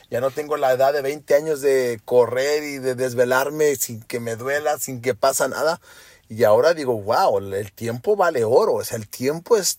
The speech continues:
o sea, se te está acabando el tiempo y lo estás tirando a la basura en el Netflix, en Instagram, en, en, en, en Netflix, en TikTok. O sea, deja de estar perdiendo el tiempo y ponte a chambear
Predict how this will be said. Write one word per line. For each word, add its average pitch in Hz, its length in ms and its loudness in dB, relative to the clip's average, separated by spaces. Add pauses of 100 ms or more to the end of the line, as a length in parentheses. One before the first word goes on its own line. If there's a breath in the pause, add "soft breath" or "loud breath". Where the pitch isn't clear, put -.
o - 40 -6
sea, - 320 2 (280 loud breath)
se - 180 -8
te 117 60 -12
está 120 140 -2
acabando 190 340 0
el 180 100 -4
tiempo 165 400 0
y - 20 2
lo 180 80 2
estás - 280 -4
tirando 180 280 -4
a 180 40 0
la 175 60 2
basura 147 500 -2
en 120 140 -4
el 107 120 -6
Netflix, 127 420 -2
en 113 160 -8
Instagram, 127 540 -2
en, 104 160 -8
en, 110 220 -6 (380 loud breath)
en, 113 160 -8
en 110 240 -8
Netflix, 123 540 -4
en 120 120 -4
TikTok. 127 600 -2
O - 60 -8
sea, 127 300 0
deja 131 460 -4
de - 100 -14
estar - 340 -4
perdiendo 160 420 -6
el 165 120 -10
tiempo 147 300 -8
y 170 40 -4
ponte 165 380 -4
a 170 40 0
chambear 131 640 2